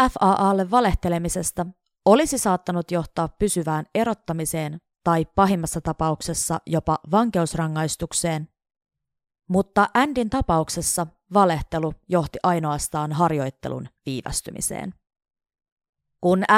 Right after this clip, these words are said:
F A A:lta pyydettiin lisätietoa Andyn terveydentilasta, hän tunnusti kaiken ja sai toisen mahdollisuuden. Hän toimitti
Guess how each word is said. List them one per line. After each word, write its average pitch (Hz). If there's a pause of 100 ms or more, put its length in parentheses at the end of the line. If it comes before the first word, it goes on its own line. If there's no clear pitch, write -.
F -
A 233
A:lta 226
pyydettiin 233
lisätietoa 208
Andyn 185
terveydentilasta, 185 (560)
hän 208
tunnusti 190
kaiken 165 (300)
ja 196
sai 208 (140)
toisen 160
mahdollisuuden. - (1200)
Hän 180
toimitti 226